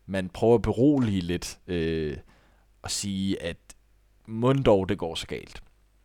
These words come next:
Øhm, og så kan man tænke lidt over, hvad kan jeg gøre for at øge chancen for, at der kommer et positivt udfald, så at, at den her bekymring slet ikke kommer til at være, øh, relevant?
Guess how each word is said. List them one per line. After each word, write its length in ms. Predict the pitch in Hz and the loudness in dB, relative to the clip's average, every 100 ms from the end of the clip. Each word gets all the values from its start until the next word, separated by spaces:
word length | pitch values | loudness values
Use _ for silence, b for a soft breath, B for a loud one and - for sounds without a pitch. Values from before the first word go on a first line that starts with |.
| _ _ _ B B B B B - | _ _ _ B B B B B -2
Øhm, 640 | 95 98 95 90 87 95 | 0 2 2 0 -4 -6
og 80 | - | -4
så 140 | - 160 | -2 2
kan 140 | 165 | 2
man 100 | 117 | 2
tænke 220 | - 117 | 2 2
lidt 100 | 107 | 4
over, 140 | 98 95 | 4 4
hvad 140 | 131 | 4
kan 160 | - 135 | 2 0
jeg 180 | 85 | -2
gøre 380 | - 82 104 139 | -2 0 2 2
for 280 | 147 117 110 | 2 2 4
at 280 | 104 98 - b b b b b _ | 4 2 -6 b b b b b _
øge 280 | 113 120 170 | 4 8 8
chancen 460 | 170 113 120 - 131 | 6 2 0 -4 -2
for, 140 | 117 | 2
at 40 | |
der 60 | 107 | 2
kommer 260 | - 98 85 | 0 -2 -4
et 60 | |
positivt 720 | - - 131 180 190 - 117 | -4 -4 -2 -2 -2 0 2
udfald, 440 | 113 131 - 110 85 | 2 0 2 2 2
så 180 | - | -2
at, 200 | 98 90 - _ | 0 0 -2 _
at 260 | - 82 - | -12 -10 -6
den 120 | 117 | -2
her 60 | 117 | -2
bekymring 540 | 107 - 131 113 104 | -2 -2 -4 -2 -4
slet 200 | - 110 | 0 2
ikke 320 | 113 - - - _ _ | 2 -2 -12 -16 _ _
kommer 220 | - 98 92 | -8 -6 -4
til 180 | - | 0
at 140 | 110 98 | 2 2
være, 460 | 92 87 82 82 80 _ | 2 2 0 -2 -8 _
øh, 220 | - 87 85 | -8 -6 -4
relevant? 600 | 87 82 90 185 170 | -6 -2 0 0 -2